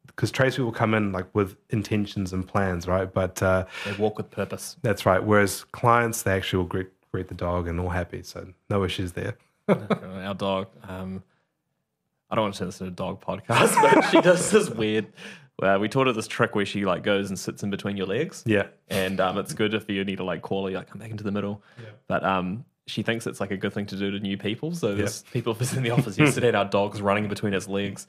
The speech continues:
Speaker 1: <laughs>
Speaker 2: Uh, yeah, probably looking
Speaker 1: Yeah.
Speaker 2: where she, where she shouldn't, but, um, <laughs>
Speaker 1: Yeah. No,
Speaker 2: not
Speaker 1: fair
Speaker 2: here
Speaker 1: enough.
Speaker 2: today. Not here today.
Speaker 1: But, um, but no, it's, it's good to have that sort of separate environment. And it's just, yeah, working from home has its place, but in my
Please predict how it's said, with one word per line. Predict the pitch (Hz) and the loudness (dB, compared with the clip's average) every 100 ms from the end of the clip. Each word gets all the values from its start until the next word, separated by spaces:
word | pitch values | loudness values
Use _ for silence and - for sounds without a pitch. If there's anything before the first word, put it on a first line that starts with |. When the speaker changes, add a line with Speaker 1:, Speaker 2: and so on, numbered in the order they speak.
| _ | _
Speaker 1:
<laughs> | _ | _
Speaker 2:
Uh, | 185 139 139 - - - 151 - 95 95 95 87 95 | 2 2 0 -6 -6 -6 -6 0 2 4 4 2 0
yeah, | 98 | -2
probably | - 107 104 | -2 -2 0
looking | 104 95 | 0 0
Speaker 1:
Yeah. | |
Speaker 2:
where | 101 | -4
she, | 101 113 | -6 -8
where | - 107 | -2 0
she | 104 104 | 0 -2
shouldn't, | 107 123 151 | -2 -2 -2
but, | 170 - - | -2 0 2
um, | 110 151 139 | 2 2 0
<laughs> | - | 2
Speaker 1:
Yeah. | 196 95 95 - _ | 4 4 0 -8 _
No, | 110 | 2
Speaker 2:
not | 107 95 | 4 6
Speaker 1:
fair | 101 | 6
Speaker 2:
here | 95 | 4
Speaker 1:
enough. | 90 | 0
Speaker 2:
today. | 95 | -2
Not | 98 | -8
here | 98 | -10
today. | - - - - | -12 -14 -4 4
Speaker 1:
But, | 113 | 6
um, | 110 113 107 92 - - | 8 6 4 0 -8 -6
but | 120 135 | 2 4
no, | 113 | 6
it's, | 101 110 - | 4 2 2
it's | 123 101 | 0 2
good | - 113 | 2 0
to | 92 | 2
have | 101 | 2
that | 98 90 | 2 0
sort | 104 95 | 2 2
of | - - - - | 0 -6 -12 -10
separate | - - 104 101 98 | -2 2 2 2 0
environment. | 90 87 87 85 85 | 0 0 -2 -2 -4
And | 95 90 90 | -2 -2 -2
it's | 90 | -2
just, | - 92 - _ _ _ _ _ | -2 -4 -6 _ _ _ _ _
yeah, | 98 | 0
working | 107 123 117 | 4 4 4
from | 107 | -2
home | 101 107 | 0 2
has | 98 101 | 2 0
its | 95 | -2
place, | - - 90 - | -6 -4 -2 -4
but | - 92 | -6 -4
in | 101 | 0
my | 98 | 2